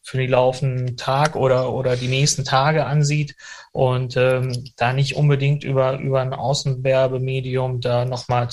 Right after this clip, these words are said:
zusätzlich informiert werden muss. Ähm, es ist schön, dass es das gibt, auch dass man auch, äh, außerstädtische oder Weltthemen drauf zu sehen, drauf sehen kann.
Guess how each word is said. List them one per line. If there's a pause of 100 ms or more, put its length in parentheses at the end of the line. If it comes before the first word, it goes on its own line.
zusätzlich
informiert
werden
muss. (600)
Ähm, (840)
es
ist
schön,
dass
es
das
gibt,
auch
dass
man
auch,
äh,
außerstädtische
oder
Weltthemen
drauf
zu
sehen,
drauf
sehen
kann.